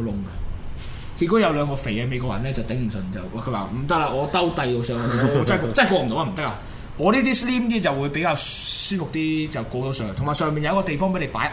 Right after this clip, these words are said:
Speaker 1: 銀嘅。咁我哋就將呢個港紙呢，一蚊雞港紙就擺咗喺度。咁仲要係，我記得九一年嘅，好多年前，即係仲有，誒，Queen's，啊，Queen。
Speaker 2: 你九一年去啊？
Speaker 1: 唔係，我話我九一年未出世，嗰個銀啊，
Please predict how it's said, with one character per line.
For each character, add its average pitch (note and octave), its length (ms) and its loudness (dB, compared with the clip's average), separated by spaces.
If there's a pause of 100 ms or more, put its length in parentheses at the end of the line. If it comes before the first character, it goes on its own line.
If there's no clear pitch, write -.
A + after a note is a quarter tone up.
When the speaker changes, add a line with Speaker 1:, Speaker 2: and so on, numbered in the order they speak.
(140)
Speaker 1:
銀 B2+ 80 -4
嘅。 A2+ 80 -4 (540)
咁 G#3 60 2
我 A3 80 4
哋 D3+ 120 4
就 - 60 -4
將 F#3+ 160 4
呢 F#3 80 4
個 D3 100 0
港 B2+ 320 -2
紙 B2+ 240 -2
呢， C3+ 60 -2 (680)
一 E3+ 60 0
蚊 D#3+ 220 0
雞 D#3 120 0
港 C#3 220 0
紙 C3+ 60 -2
就 A#2+ 80 -2
擺 A2+ 180 -4
咗 B2+ 100 0
喺 B2 60 0
度。 A#2 100 -4 (760)
咁 D#3+ 120 -2
仲 C#3 180 -2
要 B2 80 -2
係， A#2 160 -2
我 D3+ 100 -2
記 A3+ 60 2
得 C4 160 2
九 C#3 140 0
一 F#3 320 2
年 A2 160 -4
嘅， A#2+ 40 -6
好 B2+ 80 -2
多 F3 140 0
年 A#2+ 160 -2
前， A2 160 -2
即 E3 80 -2
係 D#3 40 -2
仲 A#2+ 160 -2
有， A2+ 220 -2 (100)
誒， A2+ 360 -4 (280)
Queen's， C#3+ 340 -4 (380)
啊， B2 100 -6 (100)
Queen。 C3 180 -2 (220)
Speaker 2:
你 C3 60 -10
九 B2 220 2
一 B2 40 2
年 G2 120 0
去 G2+ 80 0
啊？ E2 100 -2 (200)
Speaker 1:
唔 B2+ 60 -6
係， C3 220 -2
我 D3 60 0
話 A#2 80 -4 (200)
我 C3+ 60 -8
九 D#3+ 120 -2
一 D#3 40 0
年 A#2 140 -2
未 G#2 80 -6
出 B2+ 120 -4
世， - 120 -4 (360)
嗰 D#3 160 -2
個 F3+ 80 0
銀 D3 200 0
啊， C#3 280 0